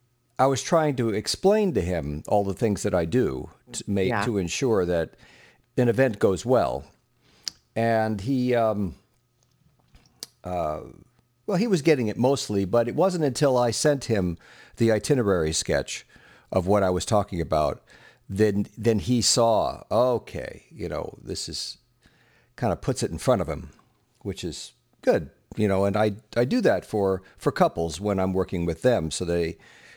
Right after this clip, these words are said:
Speaker 1: can follow along and, and, uh, fill in the blanks, you know, that's, that's necessary.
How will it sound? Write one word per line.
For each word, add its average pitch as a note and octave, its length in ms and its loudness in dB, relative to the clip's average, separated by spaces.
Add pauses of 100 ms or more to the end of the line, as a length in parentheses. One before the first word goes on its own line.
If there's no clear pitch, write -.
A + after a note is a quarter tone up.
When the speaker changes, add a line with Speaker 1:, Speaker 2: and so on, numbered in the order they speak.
Speaker 1:
can G#2+ 120 0
follow G2 360 2
along E2+ 420 0
and, E2 340 -4
and, D#2+ 460 -8
uh, D#2 320 -10 (640)
fill D3 260 2
in D#3+ 140 2
the A#2+ 40 4
blanks, A#2 600 -2 (180)
you F#2 120 -4
know, E2+ 60 -2
that's, E2 200 -8 (220)
that's E2 160 -8
necessary. D2 600 -4